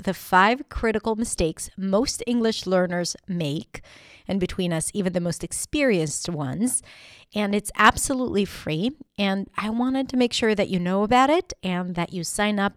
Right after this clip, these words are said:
to save your seat if you're interested in joining. So I recorded this episode just to invite you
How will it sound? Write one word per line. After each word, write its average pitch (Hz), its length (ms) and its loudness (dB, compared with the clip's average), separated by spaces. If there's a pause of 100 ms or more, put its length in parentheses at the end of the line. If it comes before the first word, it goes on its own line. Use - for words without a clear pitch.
to 165 140 -6
save 175 240 0
your 170 160 0
seat - 420 0 (600)
if 202 120 0
you're 220 160 4
interested 175 560 -2
in 170 160 -2
joining. 147 440 -4
So 190 400 2 (100)
I 180 100 2
recorded 269 540 2
this 269 240 0
episode 185 600 4 (320)
just - 280 0
to 190 60 2
invite 170 400 2
you 214 280 4